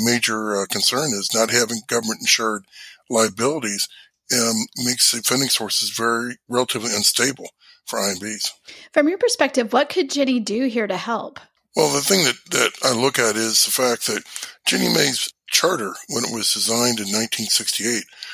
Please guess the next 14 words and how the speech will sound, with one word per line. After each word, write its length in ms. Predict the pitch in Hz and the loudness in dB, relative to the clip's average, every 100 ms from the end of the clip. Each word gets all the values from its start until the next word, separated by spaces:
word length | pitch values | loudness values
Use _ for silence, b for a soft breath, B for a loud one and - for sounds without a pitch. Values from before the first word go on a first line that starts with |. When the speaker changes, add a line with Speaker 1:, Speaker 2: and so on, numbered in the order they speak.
| B _ | B _
Speaker 1:
was 140 | 131 | -2
actually 300 | - - - | 0 2 0
pretty 200 | - 127 | -2 -6
broad. 540 | 120 92 107 101 - - - b b b - | -6 -4 0 0 -2 -8 -14 b b b -6
It 180 | 135 - | -6 0
basically 520 | 185 185 - 127 117 | 2 4 2 -2 0
states 560 | - 139 120 - - - 120 | 2 4 2 2 -2 -2 -6
that 120 | 110 | -2
Ginnie 340 | 107 131 127 | 0 0 2
Mae 220 | 120 120 123 | 2 2 0
can 200 | - 104 | -2 -4
guarantee 640 | 101 107 117 123 - 113 120 | -2 0 0 -2 -4 -4 -2
any 220 | 117 135 127 | 0 0 2
liability 800 | 117 107 104 101 117 110 90 | 2 2 2 -4 -4 -4 -6